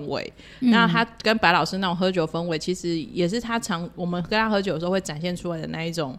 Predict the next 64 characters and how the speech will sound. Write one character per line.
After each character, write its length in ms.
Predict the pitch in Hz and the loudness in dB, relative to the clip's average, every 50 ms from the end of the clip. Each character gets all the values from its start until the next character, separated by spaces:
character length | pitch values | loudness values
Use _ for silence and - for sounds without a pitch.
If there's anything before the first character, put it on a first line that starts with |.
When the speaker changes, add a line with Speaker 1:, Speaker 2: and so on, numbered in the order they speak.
| - - - | -16 -12 -6
Speaker 1:
就 140 | 180 190 196 | -4 -4 -2
是 140 | 202 196 | 0 0
喝 180 | 190 190 202 202 | 2 2 2 2
着 140 | 196 180 180 | 2 2 2
喝 120 | 190 180 | 2 2
着 120 | 180 180 160 | 0 -2 -2
就 120 | 156 170 | 0 0
会 120 | 175 180 175 175 - | 0 0 -2 -4 -6
讲 180 | - 151 135 | -4 -4 -4
一 40 | 147 | -2
些 140 | 151 156 175 | -2 -2 -2
胡 260 | 175 - 160 147 147 | -2 -2 -4 -6 -4
话， 260 | 151 - 180 170 151 | -2 0 2 2 2
或 160 | 160 180 180 170 | 2 2 2 2
者 60 | 156 | 2
是， 340 | 160 160 175 180 170 160 - - - | 2 0 0 -2 -2 -2 -4 -8 -16
Speaker 2:
<laughs> 140 | - - | -18 -10
Speaker 1:
可 80 | - 165 | -8 -4
是 140 | 175 233 262 | -2 0 2
也 140 | 240 196 165 | 2 2 2
会 180 | 185 214 214 | 4 2 2
很 160 | 202 202 170 160 | 2 0 0 2
认 120 | 180 190 | 2 2
真 140 | 180 185 185 | 2 0 -2
的 60 | 180 | 0
在 160 | 160 170 170 | 0 0 0
吃 220 | 165 - - - 175 | 0 -2 -4 -4 -4
着 140 | 160 160 151 | -2 -2 -2
食 340 | - - - 143 127 - | -2 -4 -6 -6 -8 -8
物。 220 | 135 147 147 120 - - - - - - - - | -8 -6 -6 -8 -8 -12 -16 -20 -20 -20 -10 -4
那 160 | - 294 294 | -2 0 0
我 240 | 226 190 185 175 165 | 0 0 0 0 0
自 220 | 175 - 320 302 | 0 -2 -2 0
己 160 | 254 220 190 | 2 2 2
很 180 | 185 196 185 185 196 | 2 2 0 -2 0
感 180 | 208 165 156 | -2 -2 -2
触 160 | 156 - 233 | -2 -4 -2
的 140 | 226 208 190 | 0 0 0
就 200 | 180 196 202 202 | 0 0 0 0
是， 280 | 196 - 202 202 185 - - - - - - | 0 0 0 0 0 -2 -4 -10 -14 -10 -6
呃， 200 | 165 170 170 165 | -4 -2 0 0
罗 140 | 165 175 185 | 2 2 2
P 140 | 185 233 233 | 2 2 0
D 160 | 240 247 240 | 0 -2 -2
最 180 | 240 214 220 | 0 0 2
后 200 | 220 233 220 208 | 2 2 0 0
跟 320 | 196 202 202 185 185 190 190 | 0 0 0 0 0 -2 -2
白 160 | 190 180 165 | 0 2 2
老 140 | 170 160 139 | 2 2 0
师 200 | 156 - 175 175 180 | -2 -2 -2 0 2
在 100 | 175 175 | 2 0
分 180 | 175 - 175 180 | 0 0 -2 -4
享， 240 | 175 160 131 92 85 85 | -4 -4 -6 -6 -8 -10
是， 240 | - - - - - - | -10 -8 -8 -8 -8 -8
他 180 | - - 320 | -6 -6 -4
们 180 | 330 311 269 233 | -2 0 0 2
都 160 | 240 233 240 | 2 2 2
算 240 | 240 254 220 220 220 | 2 0 0 -2 -2
是 380 | 220 - 214 214 202 185 170 - | -2 -4 -4 -2 0 0 -2 -2
一 120 | - 180 190 | -4 -6 -4
个 180 | - 196 185 175 | -2 0 -2 -2
组 240 | 180 - 170 165 147 | -2 -4 -6 -6 -4
织 240 | - - 170 185 175 | -6 -4 -4 -4 -2
的 280 | 175 165 151 147 - | -2 -4 -4 -4 -6